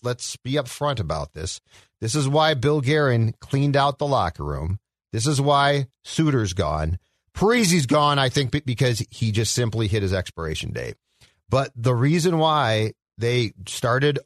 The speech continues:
over again as far as leadership and locker room is because people know their roles, they'll play their roles, and nobody is pouting about their roles that I can see yet.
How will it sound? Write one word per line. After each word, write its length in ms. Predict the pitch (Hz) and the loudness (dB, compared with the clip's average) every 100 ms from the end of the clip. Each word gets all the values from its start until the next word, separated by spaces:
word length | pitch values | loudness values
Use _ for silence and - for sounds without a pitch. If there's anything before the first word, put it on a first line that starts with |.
| - | -4
over 420 | 135 143 143 123 | -2 0 2 2
again 300 | 107 95 92 | 0 0 0
as 160 | 101 - | -2 -2
far 260 | 107 104 | 0 0
as 220 | 98 90 - _ _ _ _ | 0 -4 -8 _ _ _ _
leadership 500 | 104 127 147 - 143 | -2 0 0 0 -2
and 120 | 131 | -2
locker 300 | 101 101 - | 0 -2 -2
room 340 | 156 175 208 208 _ _ _ _ - | -2 -2 -2 -8 _ _ _ _ -8
is 140 | 135 | -6
because 340 | 113 127 135 117 | -4 -2 -2 -2
people 380 | 143 151 175 170 | -4 -4 -2 0
know 220 | 151 156 | 2 2
their 180 | 139 110 | 0 0
roles, 440 | 92 82 92 98 - | 0 0 -2 -4 -8
they'll 240 | 110 131 131 | -2 0 0
play 460 | - - 233 240 | -4 0 2 2
their 300 | 151 135 131 | 0 0 0
roles, 500 | 120 120 120 113 110 - | 0 0 2 0 -2 -4
and 200 | 123 123 | -4 0
nobody 540 | 143 160 147 156 151 139 | 0 0 2 0 2 0
is 120 | 123 | -2
pouting 440 | - 131 131 123 | -4 -2 0 -2
about 400 | 117 90 101 110 _ | -4 -4 -6 -6 _
their 140 | 90 | -6
roles 360 | 80 87 90 - | -4 -2 -4 -4
that 140 | 127 131 | -2 0
I 140 | 139 | 0
can 160 | - 113 | -2 -4
see 220 | - 104 | -2 -2
yet. 340 | 101 90 76 | -2 -2 -4